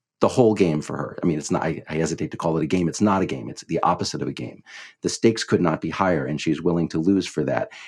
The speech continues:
And your math is exactly right. It doesn't get Liz Cheney nominated in a Republican primary. It doesn't necessarily get Liz Cheney elected in a,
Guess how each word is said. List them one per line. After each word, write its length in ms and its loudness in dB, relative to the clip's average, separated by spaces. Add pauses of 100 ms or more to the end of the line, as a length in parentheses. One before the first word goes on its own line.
(140)
And 180 0
your 260 4
math 560 2 (460)
is 160 4
exactly 560 2
right. 380 0 (500)
It 280 4
doesn't 440 4
get 260 4
Liz 300 2
Cheney 560 0
nominated 640 2
in 80 -2
a 40 -2
Republican 520 -2
primary. 480 -4
It 140 2
doesn't 360 2
necessarily 460 0
get 220 -2
Liz 160 0
Cheney 400 -2
elected 520 2
in 120 2
a, 100 0